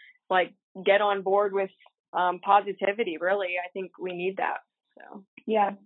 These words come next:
Speaker 2: yeah, we're all in this world of just, like, stay in your lane, and it's,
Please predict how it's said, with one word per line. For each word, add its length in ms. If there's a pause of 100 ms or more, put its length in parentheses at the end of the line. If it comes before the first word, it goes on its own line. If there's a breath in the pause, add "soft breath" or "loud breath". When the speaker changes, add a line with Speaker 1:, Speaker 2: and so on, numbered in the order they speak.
(140)
Speaker 2:
yeah, 220
we're 200
all 240
in 140
this 140
world 400
of 100
just, 240
like, 220 (920 soft breath)
stay 220
in 120
your 140
lane, 520
and 100
it's, 600